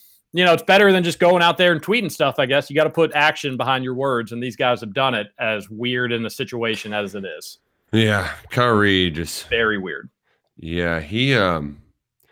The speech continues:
Speaker 2: I don't think that he helped make his case by some of the comments he's made in his past.
Speaker 1: I, I don't disagree. Like, it, it does,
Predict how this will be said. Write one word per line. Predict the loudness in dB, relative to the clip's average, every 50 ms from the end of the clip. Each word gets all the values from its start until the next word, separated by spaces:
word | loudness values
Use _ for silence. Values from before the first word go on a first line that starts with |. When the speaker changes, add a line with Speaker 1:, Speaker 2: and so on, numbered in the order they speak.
| _ _ _ _ _ -2
Speaker 2:
I | 0
don't | 2 2 2 2
think | 2 4 2 2 2 -2 -2 2
that | 2 2 2
he | 0 0 0 0 0
helped | 0 -2 0 0 0 0 -2 -4 -10 -6
make | -2 0 0 0 0 -2
his | -4 -4 -4 -6
case | -10 -4 -2 0 2 2 0 -2 -4
by | -6 -4 -2 0 -2 -2
some | -4 -6 -6 -4 -4
of | -4 -6
the | -8
comments | -10 -8 -6 -4 -4 -4 -4 -6 -6
he's | -8 -8 -6
made | -6 -6 -6 -6 -8
in | -8 -10
his | -10 -12 -14
past. | -16 -16 -16 -16 -16 -18 -20 -20 -20 -20 _ _ _ _ _ _ -20 -20 -20 -20 -20 -20 _ _ _ _ _ _ _ -4 2
Speaker 1:
I, | 2 4 6 6 6
I |
don't | 6 6 2 2 -2 -8 -20 _ 0
disagree. | 2 2 2 2 0 -2 0 0 2 4 4 4 4 4
Like, | 4 4 2 2 0
it, | 0 0 2 2
it | 0 0 4
does, | 4 6 6 6 4 0 -6 -12